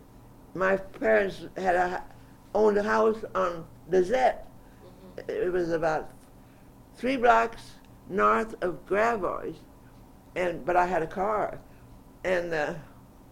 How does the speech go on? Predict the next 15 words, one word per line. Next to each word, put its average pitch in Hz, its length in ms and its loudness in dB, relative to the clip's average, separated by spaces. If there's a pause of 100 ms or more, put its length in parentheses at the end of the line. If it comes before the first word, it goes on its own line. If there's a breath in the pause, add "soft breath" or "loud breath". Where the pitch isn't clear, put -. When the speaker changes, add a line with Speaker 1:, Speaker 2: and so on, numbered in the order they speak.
(2500 loud breath)
Speaker 1:
uh, 139 280 -8 (920 loud breath)
they 214 180 8
made 220 300 2
me, 190 280 4
uh, 156 180 0
manager 190 880 2
of 196 160 6
the 175 140 2 (300)
gift 233 320 2
shop 135 300 -4
there. 98 280 -8 (240)
Speaker 2:
Oh, - 180 -18 (680)
Speaker 1:
Uh-huh. 165 220 -12 (300)
Speaker 2:
good. - 560 -4 (560)
Um, 110 280 -6